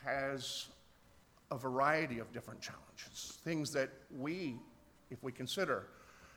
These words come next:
can enable this psalm, David speaking to us, to speak to us in a practical way. You have job stresses,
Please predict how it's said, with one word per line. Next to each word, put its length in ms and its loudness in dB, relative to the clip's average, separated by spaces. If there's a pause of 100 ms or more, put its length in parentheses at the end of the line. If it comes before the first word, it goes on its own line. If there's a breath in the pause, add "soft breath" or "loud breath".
(240 loud breath)
can 140 2
enable 400 2
this 180 0
psalm, 600 2
David 260 2
speaking 400 -2
to 180 -2
us, 220 2
to 280 -2
speak 420 -2
to 160 0
us 220 2
in 100 2
a 80 0
practical 500 -2
way. 240 2 (1160 loud breath)
You 180 6
have 480 6
job 320 6
stresses, 840 4